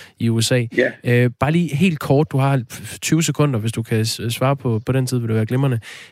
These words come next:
Speaker 1: Den splittelse, der er i U S A lige nu, synes du, Trump har, har forsøgt at forene amerikanerne?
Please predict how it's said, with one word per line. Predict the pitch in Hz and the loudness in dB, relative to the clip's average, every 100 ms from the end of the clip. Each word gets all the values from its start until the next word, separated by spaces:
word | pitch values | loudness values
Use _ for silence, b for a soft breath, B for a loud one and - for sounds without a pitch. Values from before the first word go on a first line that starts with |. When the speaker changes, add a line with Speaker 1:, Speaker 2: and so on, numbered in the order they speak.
| B | B
Speaker 1:
Den | 160 | 0
splittelse, | 139 165 175 160 123 | 0 0 0 0 -4
der | 110 | -2
er | 117 127 156 147 | 0 2 0 0
i | 123 | 0
U | 113 | 0
S | - | 0
A | 151 | 0
lige | 123 | 0
nu, | 123 127 - | 0 0 -2
synes | - 170 160 | -2 -2 0
du, | 160 | -2
Trump | - 147 139 - | -2 0 -2 -2
har, | 127 110 - | -4 -4 -6
har | - 107 98 | -4 -4 -4
forsøgt | - 117 - 175 113 | -4 -2 -2 -2 -4
at | |
forene | 107 - 165 131 | -6 -2 0 0
amerikanerne? | 92 107 117 113 123 | -4 -4 -2 0 -2